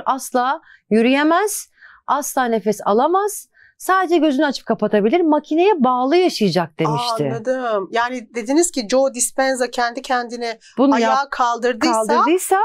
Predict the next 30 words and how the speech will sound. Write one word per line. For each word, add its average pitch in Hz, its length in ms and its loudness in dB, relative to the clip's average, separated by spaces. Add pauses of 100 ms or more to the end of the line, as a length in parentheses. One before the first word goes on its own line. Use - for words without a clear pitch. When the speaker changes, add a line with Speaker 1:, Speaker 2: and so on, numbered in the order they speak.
(120)
Speaker 2:
ben 302 80 -4
de 226 80 -2
kaldırırım 180 460 -4
Speaker 1:
ben 415 140 2
de 359 80 2
Speaker 2:
dediniz. 339 140 2
Speaker 1:
bağdaş 320 360 0
kurabilirim, 262 520 2
ben 254 200 2
de 185 40 2
yapabilirim 139 560 -6 (440)
dedim. 208 280 2 (920)
Arkadaşlarımı 226 560 0
çağırdım. 208 420 -2
"Bakın 359 420 0 (460)
bağdaş 262 320 0
kurabiliyor 285 340 2
muyum, 269 160 0
kuramıyorum." 208 380 2 (260)
Benim 359 180 4
ayağım 320 340 0
şöyle 269 340 0 (380)
gitmiyordu. 185 540 2
Yani 190 220 0
böyle 220 300 0 (160)
bir 233 280 0
kuvvetle 262 600 2
ittiğinde 285 680 4
bile 294 140 4
gitmiyordu. 185 520 0